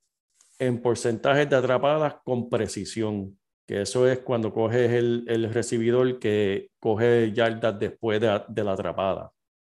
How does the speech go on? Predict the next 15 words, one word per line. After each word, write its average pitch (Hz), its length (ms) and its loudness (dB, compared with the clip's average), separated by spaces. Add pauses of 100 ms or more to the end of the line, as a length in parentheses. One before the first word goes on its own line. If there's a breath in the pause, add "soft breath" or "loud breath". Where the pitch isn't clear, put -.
(460)
Precisión. 95 760 -6 (1200 loud breath)
Este 160 340 4
quarterback, 160 720 4 (720)
eh, 120 840 0
segundo 147 520 4
mejor 151 360 2
de 143 120 2
precisión, 139 920 0 (640)
el 120 300 2
campo 120 320 2
profundo, 160 960 0
tercero 131 600 2
bajo 135 300 4
presión, 156 800 -2 (180)
noveno 127 920 2